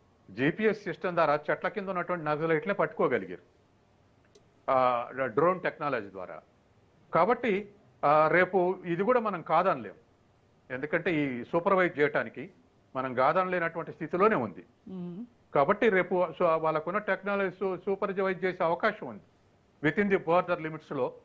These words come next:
Speaker 2: మ్మ్.
Speaker 1: ఒకవేళ ఇంటర్నేషనల్ యాక్సెప్టెన్స్ తోటి ఆ సీజ్ ఫైర్‌ని కూడా మానిటరింగ్ చేసేటువంటి టెక్నాలజీస్ ఉన్నాయి ఇప్పుడు.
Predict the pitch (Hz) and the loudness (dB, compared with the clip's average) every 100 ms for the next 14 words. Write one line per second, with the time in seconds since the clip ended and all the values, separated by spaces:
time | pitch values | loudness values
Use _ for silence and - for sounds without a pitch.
0 | _ - 208 180 147 135 127 156 156 143 | _ -6 -4 -4 -2 0 2 4 4 2
1 | 170 165 156 160 147 143 143 _ _ _ | 0 0 0 0 2 0 -4 _ _ _
2 | 127 147 - 151 - 147 110 151 151 143 | 0 0 0 -4 -2 -4 -2 0 2 0
3 | 131 - _ _ - 131 - 175 170 - | -6 -12 _ _ -2 0 0 -2 -2 2
4 | 170 151 147 170 165 151 _ _ _ 127 | 2 2 0 2 2 -2 _ _ _ -8
5 | 123 156 196 208 185 175 160 175 170 160 | 0 2 2 -2 -6 -6 -4 -4 -4 -10
6 | 147 - - 180 180 185 185 254 226 196 | -6 -6 0 2 6 4 4 2 4 4
7 | 185 113 - | 2 0 -8